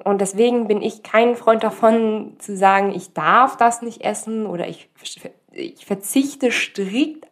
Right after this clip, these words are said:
auf das.“ Ähm, das habe ich dann mit meinen Kursteilnehmern auch umgesetzt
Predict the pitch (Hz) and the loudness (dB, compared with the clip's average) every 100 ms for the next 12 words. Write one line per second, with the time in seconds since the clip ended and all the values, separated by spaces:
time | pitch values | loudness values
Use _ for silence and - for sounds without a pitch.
0 | - 247 269 262 233 233 247 - - - | 4 6 6 2 2 2 0 -8 -16 -20
1 | _ _ 214 208 208 208 202 202 196 - | _ _ 0 2 2 0 -2 -2 -6 -10
2 | 202 - 208 220 220 208 202 185 185 - | -8 -2 0 0 0 -2 0 -2 -2 0
3 | 240 - 196 190 190 185 196 233 - 233 | -2 -2 -4 0 -2 2 6 6 4 -2
4 | 233 220 208 208 - | -2 2 2 2 0